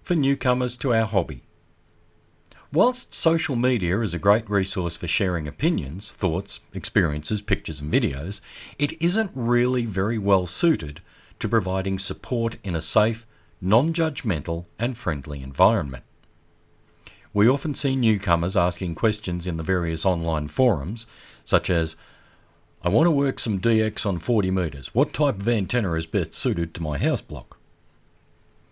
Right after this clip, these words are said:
"I have terrible noise on eighty metres. I can't hear any signals. Where do I start?"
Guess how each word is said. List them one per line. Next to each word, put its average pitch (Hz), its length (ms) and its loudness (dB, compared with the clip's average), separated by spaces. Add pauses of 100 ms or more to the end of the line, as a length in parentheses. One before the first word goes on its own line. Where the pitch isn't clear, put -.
(400)
"I 185 160 2
have 165 340 0
terrible 156 460 -2
noise 113 380 0
on 101 140 -4
eighty 98 220 -4
metres. 87 340 -4
I 101 80 -6
can't 156 280 -4
hear 156 200 -4
any 147 180 -6
signals. 107 520 -4
Where 180 160 0
do 180 140 -6
I 156 100 -2
start?" - 440 -6